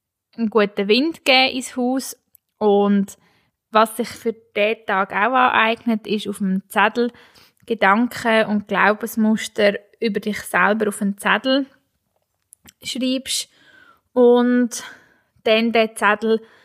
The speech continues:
verbrennst oder, ähm,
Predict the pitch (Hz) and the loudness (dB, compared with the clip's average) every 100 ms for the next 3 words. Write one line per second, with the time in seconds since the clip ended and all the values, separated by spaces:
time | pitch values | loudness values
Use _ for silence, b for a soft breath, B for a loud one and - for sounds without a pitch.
0 | b b b - 214 214 240 277 359 403 | b b b -10 -8 0 0 2 -4 -8
1 | - - b b b b b b _ 247 | -8 -8 b b b b b b _ 2
2 | 254 269 277 269 269 269 - _ _ _ | 2 2 0 0 -2 -4 -8 _ _ _
3 | _ _ _ _ _ _ _ _ _ _ | _ _ _ _ _ _ _ _ _ _
4 | _ _ _ _ _ _ _ _ _ _ | _ _ _ _ _ _ _ _ _ _
5 | _ _ _ _ _ _ _ _ _ _ | _ _ _ _ _ _ _ _ _ _
6 | _ - 208 214 220 220 220 | _ -2 0 2 2 0 0